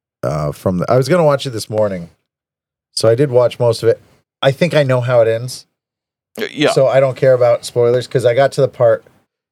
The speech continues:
Speaker 1: So here's
Speaker 2: So you've never seen it before?
Speaker 1: No.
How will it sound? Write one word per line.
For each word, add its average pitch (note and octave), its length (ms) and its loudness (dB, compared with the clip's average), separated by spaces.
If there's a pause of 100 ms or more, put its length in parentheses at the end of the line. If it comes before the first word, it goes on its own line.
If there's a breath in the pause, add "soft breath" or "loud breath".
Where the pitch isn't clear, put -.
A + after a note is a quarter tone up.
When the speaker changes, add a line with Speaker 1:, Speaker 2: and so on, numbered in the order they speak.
(440)
Speaker 1:
So D3+ 180 0
here's E3+ 260 -2 (160)
Speaker 2:
So E3 80 -12
you've D#3+ 140 -6
never D#3 160 0
seen D3 200 -4
it D#3 60 -4
before? C3 380 -2 (100)
Speaker 1:
No. C3+ 360 2